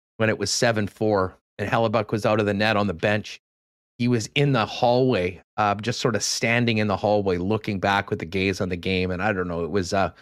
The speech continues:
it was just a very interesting shot that kind of stayed in my mind of, um, you know, just what he must be thinking right now, what he's been <laughs> put through the last couple of the games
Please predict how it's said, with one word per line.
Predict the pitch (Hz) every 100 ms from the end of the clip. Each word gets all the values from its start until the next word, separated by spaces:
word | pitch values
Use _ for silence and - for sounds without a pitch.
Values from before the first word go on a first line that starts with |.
| _ _ _ _ _
it | 117
was | 107
just | 147 143
a | 131
very | 110 139 139 139
interesting | 131 123 123 120 113 104
shot | - 127 107 101 -
that | 98 -
kind | - 117
of | 104 92 _ _ -
stayed | - 117 120 107
in | 104
my | 101
mind | 101 98 98 98 92
of, | 95 87
um, | 92 92 92 90 -
you | 104
know, | 101
just | 104 120
what | 127 139 143
he | - 131
must | 123 107
be | - 98
thinking | - 95 101
right | 90 87 -
now, | 87 87
what | 85 110
he's | 113 117
been | 110 120
<laughs> |
put | - - -
through | - 131
the | 107
last | 92 107 -
couple | 113 -
of | 95
the | 95
games | 101 107 101 104